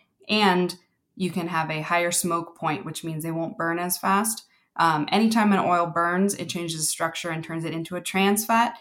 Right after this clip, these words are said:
So a large majority of trans fats have become, like, pretty demonized 'cause they're not great for the body, especially in excess.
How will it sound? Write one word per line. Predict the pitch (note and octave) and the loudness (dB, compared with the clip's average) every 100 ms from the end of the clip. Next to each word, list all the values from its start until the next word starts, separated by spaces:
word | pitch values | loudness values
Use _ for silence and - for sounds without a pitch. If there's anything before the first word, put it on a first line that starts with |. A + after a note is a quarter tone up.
| - _ | -20 _
So | - F3 | -2 0
a | D3+ | 0
large | E3 E3+ F3 | 4 4 4
majority | F3+ E3+ E3+ E3 E3 | 0 0 0 2 -2
of | D#3+ | -2
trans | F3 E3 E3 | -6 -4 -4
fats | - E3 D#3+ | 0 0 0
have | E3+ D#3+ | -4 -8
become, | D#3+ E3 D#3 | -8 -8 -6
like, | E3 F#3+ - | -8 -10 2
pretty | C4+ A#3+ | 4 6
demonized | G3 F#3+ F#3 F3+ F3+ - | 6 6 6 4 0 -4
'cause | F3+ | -6
they're | F3 | -2
not | E3+ E3+ - | 0 0 -2
great | D#3+ - | -8 -8
for | - | -8
the | E3 | -6
body, | E3 E3 E3+ | 0 0 0
especially | E3 G#3+ G3+ E3 | -4 -4 -8 -8
in | D#3+ - | -6 -2
excess. | G3+ - G#3+ A3 | -2 0 2 2